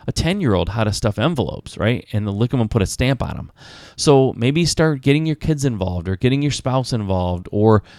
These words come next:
a brother or a sister, aunt or uncle, somebody, right, who maybe will help you out without being paid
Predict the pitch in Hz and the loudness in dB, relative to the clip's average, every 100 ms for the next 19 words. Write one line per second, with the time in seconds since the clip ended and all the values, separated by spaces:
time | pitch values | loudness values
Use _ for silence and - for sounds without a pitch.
0 | - _ 98 95 127 127 113 104 - 151 | -20 _ -2 4 4 4 4 2 2 2
1 | - 120 110 123 127 - 147 123 104 196 | 2 0 2 0 0 0 -2 -2 -4 -2
2 | 196 139 104 120 135 _ 113 123 - 120 | 2 2 2 0 -4 _ -2 -2 -4 -2
3 | 131 123 127 127 120 107 - 127 - 120 | 0 2 2 2 0 0 -2 -4 0 0
4 | 113 107 - 107 120 135 117 101 - 87 | 2 0 -4 -2 0 0 -2 -4 -4 -4
5 | 90 | -4